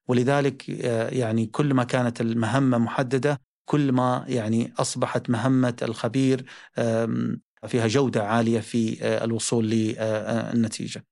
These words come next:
فأنا أشوف أن خطاب التكليف المفروض يكون محدد ويكون ينصب على القضية اللي رافع فيها. فمثلا على سبيل المثال،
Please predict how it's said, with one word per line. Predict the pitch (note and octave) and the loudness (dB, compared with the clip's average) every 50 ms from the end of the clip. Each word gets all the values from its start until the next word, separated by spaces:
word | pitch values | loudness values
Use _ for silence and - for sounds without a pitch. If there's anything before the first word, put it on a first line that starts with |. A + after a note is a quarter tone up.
| _ _ _ _ - | _ _ _ _ -2
فأنا | A#2+ A#2 A#2+ A#2+ A#2+ A#2 - B2+ A#2+ A#2+ A#2+ A#2+ | 0 2 2 2 0 0 0 0 2 2 2 0
أشوف | A#2+ - C3 A#2+ - B2 | 0 -2 -2 -2 0 0
أن | A#2 A2+ | -2 0
خطاب | - A#2 G#2+ A#2+ A#2+ A2 | -2 -2 0 0 0 0
التكليف | A2 - - - - B2 A#2+ A2+ A#2 A2+ | -2 -4 -4 -4 0 0 -2 0 0 -4
المفروض | A2 G#2+ - - A#2 G#2+ A2+ | -4 -4 -2 -2 -2 -2 -2
يكون | G#2 - - A2+ G#2+ G#2 | -4 -4 -2 -2 0 0
محدد | G#2 G2 - - D3+ C3 B2+ F3 F3+ F#3+ F#3 - - _ _ _ _ _ | 0 0 0 -2 -2 0 0 0 0 0 -2 -6 -16 _ _ _ _ _
ويكون | - C3 C3 C3 C3 C3 B2 B2+ - D3 C#3+ C#3 C#3 C#3 - - _ _ | 0 2 2 4 2 0 -2 0 2 2 4 4 2 0 -4 -12 _ _
ينصب | B2+ C3+ C3 C3 B2+ B2+ - - F3 D#3 C3 - B2+ | -4 0 2 2 2 2 2 0 0 -2 0 -2 -2
على | G#2+ B2 C3+ C#3 C#3 C#3 C3+ C3+ C3+ - - - - - | 0 2 2 2 4 2 2 0 -4 -8 -16 -14 -4 -2
القضية | B2 A#2+ B2 C3+ B2+ C3 D3+ D3+ C#3+ | -2 0 0 0 2 2 2 4 4
اللي | B2+ A#2+ A#2+ | 4 2 2
رافع | B2 C3 B2 A2+ - G2+ | 2 2 2 0 -2 -4
فيها. | G2+ - A2+ G#2+ | -2 -2 -4 -4
فمثلا | - - D3 C3+ - - G#2 G#2 G2+ | 0 0 0 0 2 0 -4 -2 0
على | A2+ B2+ B2 | 0 0 0
سبيل | - - C3 C3 B2 A2+ | 0 0 0 0 0 0
المثال، | G#2+ G#2+ - - A#2 C3 | -2 -2 -2 0 0 0